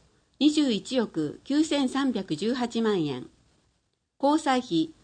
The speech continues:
十点零パーセント、二十一億二千七百三十三万円。教育費九点五パーセント、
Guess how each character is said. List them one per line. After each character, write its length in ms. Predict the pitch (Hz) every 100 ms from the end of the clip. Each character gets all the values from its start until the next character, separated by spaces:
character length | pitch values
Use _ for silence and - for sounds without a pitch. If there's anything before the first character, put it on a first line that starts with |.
| _ _ -
十 120 | 302
点 320 | 302 202 175
零 200 | 175 247
パ 160 | 254 233
ー 40 |
セ 160 | 240 226
ン 80 | 190
ト、 280 | 143 127 - _ _ -
二 140 | 277 320
十 200 | 302 233
一 280 | 175 233
億 340 | 196 - 147 -
二 100 | 190
千 260 | 196 302 262
七 180 | 202 277
百 240 | 254 214
三 240 | 254 269
十 160 | 214 165
三 260 | 170 202 202
万 240 | 180 180
円。 240 | 165 165 - _ _ _ _ _ -
教 200 | 285 302
育 200 | 294 294
費 320 | 277 170 160 - _ _
九 180 | - 320
点 220 | 302 202
五 100 | 156
パ 180 | 165 233
ー 40 | 247
セ 160 | 226
ン 80 | 190
ト、 260 | 135 127